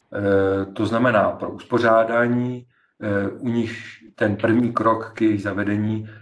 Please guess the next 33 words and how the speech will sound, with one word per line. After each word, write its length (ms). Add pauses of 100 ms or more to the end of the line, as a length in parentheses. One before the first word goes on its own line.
byl 240
učiněn 640 (100)
dvacátého 580
pátého 420
června 300
dva 140
tisíce 300
osmnáct 440
nebo 180
později, 640 (480)
je 140
nutné, 640
eh, 220
oznamovat. 680 (500)
Eh, 320
uspořádání, 1040
kde 100
ten 180
první 320
krok 240
byl, 180
eh, 420
učiněn 520
před 140
tímto 320
datem, 460 (520)
eh, 500
to 180
oznámení, 760
eh, 540
podávat 480
nutné 340
není. 420